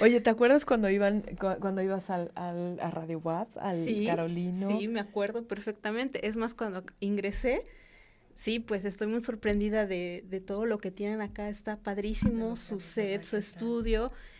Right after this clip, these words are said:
Speaker 2: Y,
Speaker 1: ¿Qué tal?
Speaker 2: pues, la verdad es que muchas felicidades
Speaker 1: Muchas
Speaker 2: por
Speaker 1: gracias.
Speaker 2: este esfuerzo y por todo lo que han hecho.
Speaker 1: Así es, pues, esfuerzo de nuestras autoridades que siempre están pensando en dar un mejor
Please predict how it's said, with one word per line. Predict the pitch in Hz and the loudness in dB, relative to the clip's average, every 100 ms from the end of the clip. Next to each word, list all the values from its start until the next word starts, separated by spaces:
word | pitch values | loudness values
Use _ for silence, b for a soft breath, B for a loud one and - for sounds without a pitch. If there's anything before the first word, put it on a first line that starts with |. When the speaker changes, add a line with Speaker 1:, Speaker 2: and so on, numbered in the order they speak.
| b b - | b b -12
Speaker 2:
Y, | 202 202 196 202 | -4 -2 -2 -4
Speaker 1:
¿Qué | 185 | -6
tal? | 175 170 | -8 -2
Speaker 2:
pues, | 214 | 0
la | 208 | 2
verdad | 208 220 | 2 2
es | 226 | 0
que | 226 | 0
muchas | 214 208 233 | -2 0 -2
felicidades | 233 208 208 214 202 208 202 | 0 -2 -2 -2 0 -2 2
Speaker 1:
Muchas | 185 | 4
Speaker 2:
por | 180 | 4
Speaker 1:
gracias. | 175 - | 2 -4
Speaker 2:
este | 214 | -8
esfuerzo | 214 214 214 214 | -6 -2 -2 -2
y | 247 | -6
por | 220 202 | -4 -8
todo | 202 208 208 | -6 -4 -2
lo | 196 - | 0 4
que | 190 | 4
han | 185 | 2
hecho. | 180 - - - | -4 -10 -14 -6
Speaker 1:
Así | 175 - 208 202 | -6 -2 6 8
es, | 202 190 | 10 8
pues, | 196 180 - B B B | 6 6 4 B B B
esfuerzo | 202 - 208 202 233 | 4 6 8 10 10
de | 226 | 10
nuestras | 202 185 185 185 185 | 10 10 10 8 6
autoridades | 185 180 185 185 185 180 196 190 | 6 6 6 8 8 8 8 4
que | 190 | -2
siempre | - 185 190 190 190 | 0 0 0 0 0
están | 180 - 180 185 | -2 -4 -4 -2
pensando | 185 180 185 190 202 202 B B B | -2 -2 -2 0 0 -2 B B B
en | 190 208 | 2 4
dar | 202 202 214 | 8 6 6
un | 214 214 | 4 4
mejor | 196 214 208 | 2 2 0